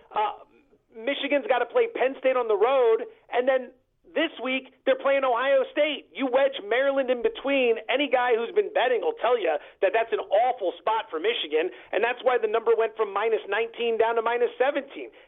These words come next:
The action came in on Maryland. Maryland ended up covering the spread. So I think if we're looking at that game and we're holding that against Michigan, that's a big mistake. The problem for Ohio State in this game the last two years is that it's been too physical for them. Ohio State's more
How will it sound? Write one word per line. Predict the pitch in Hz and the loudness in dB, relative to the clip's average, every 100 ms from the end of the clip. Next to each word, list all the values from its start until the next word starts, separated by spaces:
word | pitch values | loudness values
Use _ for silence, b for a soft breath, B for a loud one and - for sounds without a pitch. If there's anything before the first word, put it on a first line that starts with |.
| - | -2
The | 196 | 0
action | 226 - 240 208 | 0 -4 -6 0
came | 226 | 2
in | 220 | 2
on | 220 208 | 2 0
Maryland. | 196 220 254 220 | 2 2 2 2
Maryland | 220 240 226 | 2 4 2
ended | 233 214 | 2 2
up | 220 220 | -2 0
covering | 220 220 208 | -2 0 -2
the | 156 | -4
spread. | - 240 202 - B B | -2 -2 -2 -6 B B
So | - | -2
I | 220 262 | 0 0
think | - | -2
if | 156 | -2
we're | 190 262 | 0 0
looking | 285 247 214 | 0 2 0
at | 208 | 2
that | 196 254 | -2 -2
game | 202 185 | 0 0
and | 180 | 2
we're | 185 208 | 2 4
holding | 220 226 220 | 4 2 0
that | 208 | 0
against | 165 214 - | 0 -4 -2
Michigan, | 196 220 156 147 147 B B | -2 -2 -2 -4 -4 B B
that's | 208 226 | 0 0
a | 233 | 0
big | 214 - | 0 0
mistake. | 180 - 208 156 - b b | -4 0 0 -2 -8 b b
The | 190 | -6
problem | 185 254 285 | -2 -2 -2
for | 269 262 | 0 0
Ohio | 233 185 233 220 220 | 2 0 2 0 2
State | 226 | 0
in | 214 | 0
this | 208 202 | -4 0
game | 208 | 0
the | 196 | 2
last | 202 202 202 | 0 -2 -6
two | 208 | -6
years | 190 196 202 190 B B | 2 4 4 0 B B
is | - 196 | -2 0
that | 208 | 0
it's | - | -2
been | - 240 226 - | -4 -4 -4 -8
too | 254 - | -8 -2
physical | 262 185 208 180 - | -2 0 0 0 0
for | 156 | -2
them. | 139 - B B | -2 -4 B B
Ohio | - 226 294 277 | 0 2 2 2
State's | - - | -2 -2
more | 202 240 | 2 2